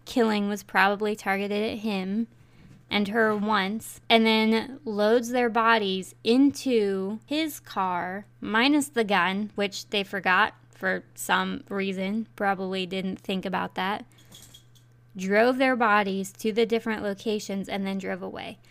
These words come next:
But the other thing that might have happened, on the flip side, which I think is a little bit more likely. They go to that friend's house, the other person's house, that other location we don't have yet.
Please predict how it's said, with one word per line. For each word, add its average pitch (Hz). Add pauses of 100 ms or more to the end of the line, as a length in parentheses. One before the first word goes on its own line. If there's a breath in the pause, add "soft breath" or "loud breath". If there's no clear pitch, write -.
(200 soft breath)
But 320 (460)
the 254 (420)
other 302 (120)
thing 214
that 190
might 190
have 190
happened, 202 (120)
on 240
the 247
flip 285
side, 190 (400)
which 220
I 220
think 226
is 196
a 208
little 277
bit 214
more 190
likely. 190
They 202
go 202
to 233
that 269
friend's 269
house, 262
the 214
other 208
person's 214
house, 196
that 190
other 208
location 247
we 214
don't 208
have 185
yet. 202